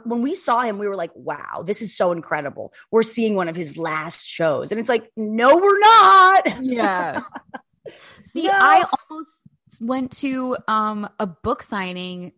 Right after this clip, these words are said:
Speaker 2: that Joan Rivers was doing at Barnes and Noble. I got invited because I was working at The Observer at the time. And then, and I didn't go 'cause I was like, "It's Joan Rivers. Like, she's gonna be around forever." And it was, like, a month before she died.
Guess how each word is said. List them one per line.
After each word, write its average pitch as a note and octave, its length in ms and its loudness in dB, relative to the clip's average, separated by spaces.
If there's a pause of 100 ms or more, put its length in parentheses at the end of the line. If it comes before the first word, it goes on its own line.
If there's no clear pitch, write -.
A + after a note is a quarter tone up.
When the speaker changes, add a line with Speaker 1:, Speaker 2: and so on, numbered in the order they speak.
Speaker 2:
that F3+ 160 -6
Joan F#3+ 200 -8
Rivers F3+ 340 -8
was E3+ 140 -12
doing F#3 280 -10
at D#3 160 -12
Barnes F#3 260 -8
and F#3 100 -12
Noble. F#3+ 400 -6 (220)
I F#3 80 -6
got G3 140 -4
invited F#3+ 480 -6
because F#3 240 -8
I F#3 40 -4
was E3+ 140 -10
working F3+ 320 -8
at E3+ 120 -10
The F3+ 120 -6
Observer F#3 460 -6
at D#3+ 120 -8
the F3 80 -12
time. D#3+ 440 -8 (340)
And C#4+ 180 -4
then, D4+ 340 -4 (540)
and A#3+ 140 -2
I A#3 80 -4
didn't B3+ 220 -6
go C4+ 180 -2
'cause F#3+ 140 -8
I F#3 80 -4
was F#3 140 -8
like, G3 140 -8
"It's G3 160 -14
Joan B3 240 -6
Rivers. G#3+ 460 -10
Like, F3+ 280 -10 (200)
she's - 260 -14
gonna A3+ 180 -6
be G#3+ 120 -4
around G3 240 -4
forever." G3+ 420 -4 (320)
And G3+ 100 -6
it F#3+ 40 -8
was, G3 120 -8
like, G#3+ 100 -6
a G3+ 60 -6
month F#3 240 -10
before D#3+ 240 -16
she - 120 -20
died. - 320 -16